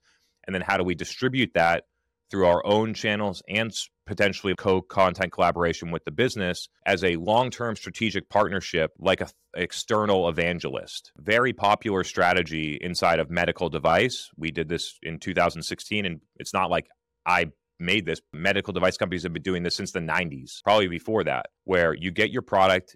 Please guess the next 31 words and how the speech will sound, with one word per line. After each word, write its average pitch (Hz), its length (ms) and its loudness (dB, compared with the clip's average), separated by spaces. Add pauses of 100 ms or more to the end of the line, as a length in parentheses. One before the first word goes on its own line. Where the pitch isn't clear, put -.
(240)
in 104 140 0
a 101 80 0
physician's 95 580 -4
hand. 82 480 -4
They 107 240 2
have 107 240 2
a 104 80 0
core 110 360 -2
need 87 300 -4
or 87 100 -2
something 95 340 -4
that 80 140 -6
they're 98 180 2
interested 95 380 -4
in 90 100 -2
from 87 120 -8
a 78 100 0
research 101 640 -2
or 76 140 -6
patient 92 380 -2
outcome 87 340 -2
perspective. 92 680 -4 (420)
They 90 80 -4
start 87 260 0
using 98 320 -6
the 98 80 -2
product, 92 440 2
they 85 100 -2
get 95 180 -2
certain 95 300 -2
results, 90 500 -2